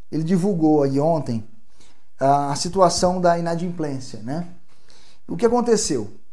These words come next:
É, a taxa de inadimplente na operação de crédito, é, com o banco ficou estável, quatro ponto nove, em maio pra junho,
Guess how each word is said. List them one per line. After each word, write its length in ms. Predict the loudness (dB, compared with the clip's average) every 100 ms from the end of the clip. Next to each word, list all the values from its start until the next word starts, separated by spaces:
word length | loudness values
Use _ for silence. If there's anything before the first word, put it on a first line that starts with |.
| -10 -8 -2
É, 580 | 2 4 4 2 -2 -4
a 80 | 0
taxa 300 | 4 4 2
de 60 |
inadimplente 720 | 0 0 0 0 0 0 -4
na 140 | -2 -2
operação 480 | 0 -2 -2 -2
de 100 | -4
crédito, 640 | -4 0 2 2 -2 -8 -10 -10 -10 -10 -10 -12 -10 -2
é, 640 | 2 2 2 0 -2 -4 -8 -8
com 320 | -2 0 0
o 60 | 0
banco 420 | 2 2 2 -2
ficou 360 | -2 -2 0 0
estável, 420 | 2 2 2 0
quatro 400 | 2 0 0 -4
ponto 300 | -6 -4 -2
nove, 440 | 0 0 -2 -6 -10 -10 -6
em 140 | -2
maio 400 | 0 2 2 0
pra 240 | 0 2 2
junho, 500 | 0 0 0 -2